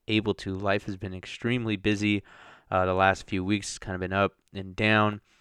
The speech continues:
Actually, it's all, it's all been up, but my schedule's been up and down and all over the place. And, and finding the time to go ahead and sit down and record this on a weekly basis has actually been more challenging than I expected it to be. But, you know,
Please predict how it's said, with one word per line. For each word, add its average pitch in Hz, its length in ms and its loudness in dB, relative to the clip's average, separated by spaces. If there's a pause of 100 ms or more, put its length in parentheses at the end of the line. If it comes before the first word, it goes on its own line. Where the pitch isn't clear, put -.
(160)
Actually, 170 400 0
it's 113 180 -4
all, 175 160 -2
it's 156 180 0
all 175 140 4
been 120 220 4
up, 101 260 4
but 95 100 -2
my 92 100 -4
schedule's 120 440 2
been 92 160 -8
up 95 180 0
and 92 120 -6
down 92 240 0
and 90 80 -4
all 95 180 0
over 95 160 -2
the 90 80 -4
place. 92 320 -4
And, 92 200 -12
and 90 280 -12
finding 123 380 -2
the 95 40 -6
time 101 440 -6
to 98 100 -12
go 95 120 0
ahead 95 200 -2
and 90 220 -8
sit 92 160 -8
down 95 180 0
and 90 80 -6
record 95 400 -6
this 92 300 -2 (420)
on 98 80 -4
a 95 40 -4
weekly 107 280 -2
basis 95 400 0
has 90 220 -8
actually - 340 -6
been 104 320 -6 (340)
more 113 380 0
challenging 101 760 -2 (520)
than 101 120 -4
I 98 460 0
expected - 480 -2
it 92 180 -2
to - 120 -14
be. 92 360 -2 (140)
But, 98 260 -2
you 113 80 -4
know, 160 180 0